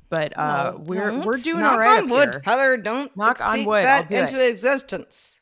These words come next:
Speaker 1: But I will say it is very hot today. It's like, it's not normal, y-, you know, especially being right on the coast. You don't usually get these, like, boiling hot days, but it, but it's, it's, it's warm up here. Um, and, uh,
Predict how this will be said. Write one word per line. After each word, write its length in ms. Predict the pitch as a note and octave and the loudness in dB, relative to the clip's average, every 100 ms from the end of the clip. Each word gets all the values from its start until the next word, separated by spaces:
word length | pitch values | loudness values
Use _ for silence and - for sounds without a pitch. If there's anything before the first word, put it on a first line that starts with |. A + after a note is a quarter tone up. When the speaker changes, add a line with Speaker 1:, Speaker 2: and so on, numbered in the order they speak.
| F#3+ | -6
Speaker 1:
But 120 | C4 | 2
I 80 | B3+ | 2
will 200 | B3 C#4+ | 2 -2
say 200 | D4+ C4+ | -4 -2
it 100 | G#3+ | -2
is 160 | A#3+ F3 | -2 -6
very 280 | F3 F#3 F3+ | -6 -4 -4
hot 260 | E3+ - | -8 -8
today. 280 | - C3+ C3+ | -10 -12 -10
It's 180 | E3+ - | -12 -8
like, 220 | F3 - - | -8 -8 -14
it's 240 | - - | -14 -8
not 320 | G3 F#3 - | -4 -4 -4
normal, 440 | F3+ D#3+ D#3 D3 C#3 | -10 -10 -8 -10 -10
y-, 80 | D#3+ | -12
you 240 | D#3+ E3 | -12 -10
know, 100 | D#3+ | -10
especially 500 | D#3 G#3 - F#3+ F3 | -10 -12 -10 -8 -8
being 360 | C#3+ D#3+ D#3 C#3+ | -8 -10 -10 -8
right 200 | E3 E3 | -6 -6
on 120 | D#3+ | -8
the 60 | |
coast. 540 | - D#3 D#3 D#3+ - - | -10 -10 -8 -10 -12 -12
You 140 | F3 | -6
don't 180 | F#3 F#3+ | -6 -6
usually 380 | G3 E3+ F#3 F3 | -8 -6 -8 -6
get 260 | D#3+ C#3+ | -8 -10
these, 200 | E3+ D#3 | -10 -10
like, 200 | D#3+ C#3 | -10 -10
boiling 360 | E3 D#3 D3+ D3+ | -8 -6 -6 -8
hot 240 | D3 D#3 | -8 -8
days, 340 | D3 C#3+ D3+ D3+ | -8 -8 -8 -8
but 160 | E3 | -6
it, 220 | D#3 - - | -6 -6 -6
but 120 | D#3 | -6
it's, 360 | D3+ - - - | -6 -12 -10 -8
it's, 260 | F#4+ - - | -8 -8 -4
it's 240 | B3 - | -4 -4
warm 540 | D#3 C3+ D3 E3+ E3 C#3+ | -14 -12 -6 -4 -2 -4
up 100 | - | -8
here. 300 | C3+ B2 D3+ _ _ _ _ | -10 -10 -12 _ _ _ _
Um, 580 | D#3+ D#3 D3 C#3 C3 C3+ _ - | -4 -2 -2 -6 -10 -12 _ -8
and, 420 | D#3+ D#3+ D#3 D#3 | -6 -4 -4 -4
uh, 380 | D#3 D3+ D3+ | -2 -2 -2